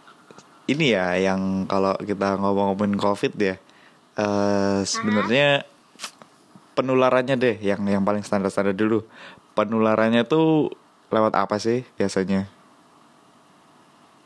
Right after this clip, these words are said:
Speaker 2: Jadi penularannya itu kan ditularkan dari dop-, droplet atau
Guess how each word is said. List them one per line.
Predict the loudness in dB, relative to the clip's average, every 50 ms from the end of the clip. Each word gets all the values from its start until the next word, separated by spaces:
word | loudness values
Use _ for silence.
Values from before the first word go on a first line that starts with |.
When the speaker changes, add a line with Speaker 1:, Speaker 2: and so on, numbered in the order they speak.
| -8
Speaker 2:
Jadi | -2 0 0 0 -2 -2 -2 0 2 2 0 0 -2
penularannya | -2 0 2 4 6 4 6 4 4 2 0 -4 -4 -2 0 2 2 2 0 -2 -6
itu | -4 -4 -2
kan | -2 -2 -2
ditularkan | -4 -6 -2 0 2 2 2 2 2 0 0 0 0
dari | -4 -4 -4 -4 -2
dop-, | 2 2 2 2 0 _ _ _ _
droplet | 0 2 2 2 2 2 2 2 2 0 -4 _ _ _ _ _ _ _ -20 _ _ _ _ _
atau | 2 2 2 2 2 2 4 4